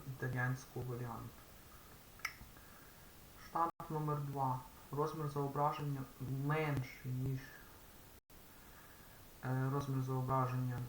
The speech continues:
на першому штампі. І з-, з-, виходить, і зображення з-, з-, з-, вигравіроване в двох площинах, вдавлені і випуклі. Зображення менше.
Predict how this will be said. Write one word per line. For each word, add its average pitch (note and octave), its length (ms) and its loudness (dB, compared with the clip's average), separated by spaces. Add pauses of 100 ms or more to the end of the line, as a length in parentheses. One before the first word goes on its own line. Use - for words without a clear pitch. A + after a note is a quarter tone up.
(140)
на C3 100 2
першому B2+ 480 0
штампі. B2 400 -4 (240)
І C#3+ 220 6 (1900)
з-, C3 400 0
з-, C3+ 60 0
виходить, C3+ 640 4 (2250)
і D#3 60 0
зображення D3+ 640 10 (120)
з-, - 120 -2
з-, C3 60 0
з-, C3 480 2
вигравіроване C3+ 1300 4
в C3 140 2
двох C#3 160 4 (640)
площинах, C3 800 2
вдавлені C#3 560 8
і C3 40 6
випуклі. B2+ 600 -2 (1600)
Зображення C#3+ 600 10
менше. A#2 500 0